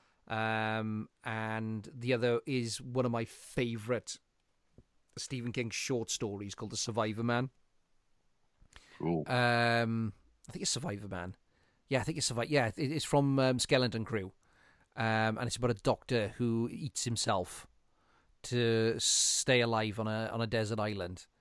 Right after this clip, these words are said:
Speaker 2: Oh.
Speaker 1: Um, it's, it's, it's really good. Keith Sutherland does the voice
Speaker 2: Oh.
Speaker 1: in the animated.
Speaker 2: Oh,
Speaker 1: uh,
Speaker 2: nice.
Speaker 1: uh, it, and it's, it's so good. It's really, really,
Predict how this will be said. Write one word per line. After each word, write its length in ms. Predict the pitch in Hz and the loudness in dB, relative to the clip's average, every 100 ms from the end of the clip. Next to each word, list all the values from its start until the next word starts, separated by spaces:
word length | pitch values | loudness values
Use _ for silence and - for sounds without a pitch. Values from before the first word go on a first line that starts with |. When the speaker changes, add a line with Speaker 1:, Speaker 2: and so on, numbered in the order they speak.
| _ _ _ _ - | _ _ _ _ 0
Speaker 2:
Oh. 80 | 85 | 2
Speaker 1:
Um, 300 | 104 104 98 - - | 2 -2 -6 -12 -4
it's, 220 | 139 - 160 | -2 0 -2
it's, 180 | - | -4
it's 220 | - - 123 | -2 -2 -2
really 520 | 117 127 139 147 131 | -4 -2 4 4 2
good. 180 | 127 113 | -2 -2
Keith 240 | 180 156 | 0 2
Sutherland 600 | - 156 131 131 113 95 - _ _ - _ - | 4 4 6 4 2 -2 -10 _ _ -20 _ -2
does 200 | 139 104 | 0 0
the 80 | 113 | 0
voice 280 | 107 123 113 | 6 6 10
Speaker 2:
Oh. 260 | 135 104 87 - | 10 8 4 -2
Speaker 1:
in 180 | 135 | -2
the 100 | 123 117 | 2 2
animated. 320 | 113 107 104 | 2 2 8
Speaker 2:
Oh, 40 | |
Speaker 1:
uh, 40 | - | 10
Speaker 2:
nice. 340 | 175 98 135 | 10 6 4
Speaker 1:
uh, 100 | 127 - | 0 -4
it, 160 | 143 - | -6 0
and 140 | 135 | -2
it's, 160 | 123 - | 0 -4
it's 180 | - - | -4 -2
so 300 | - - 135 | 0 0 -2
good. 320 | 110 113 - - - _ _ _ | -2 -4 -4 -18 -20 _ _ _
It's 200 | 131 127 | -8 -6
really, 460 | 123 120 127 117 113 | -6 -2 0 0 -2
really, 300 | 110 113 110 | 0 0 0